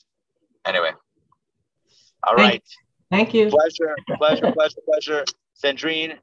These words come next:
Speaker 1: Donna, Sarah. Oh, Sandrine says, "Thank you to, for Leah for drive. Thank you to Leah for driving <laughs> so we can." <laughs> There you go. That was Leah saying hi. Excellent. This is true, by the way.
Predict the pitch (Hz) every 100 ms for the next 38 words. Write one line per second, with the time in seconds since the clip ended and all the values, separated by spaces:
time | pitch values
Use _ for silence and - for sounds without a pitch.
0 | _ 147 151 156 160 160 156 _ _ _
1 | _ _ _ _ - 147 151 160 160 147
2 | _ _ _ _ _ _ _ _ _ _
3 | _ _ _ _ _ - 151 - 139 131
4 | 151 - 135 - 143 143 156 151 139 -
5 | 131 131 139 147 151 143 - 117 131 127
6 | 131 127 127 127 127 127 120 131 123 131
7 | 117 - 147 147 147 - 135 127 117 127
8 | 104 117 - 120 117 117 107 - - -
9 | 127 127 127 123 127 117 110 98 _ _
10 | _ _ - - 127 131 - 117 95 -
11 | - 135 165 - 190 165 113 101 85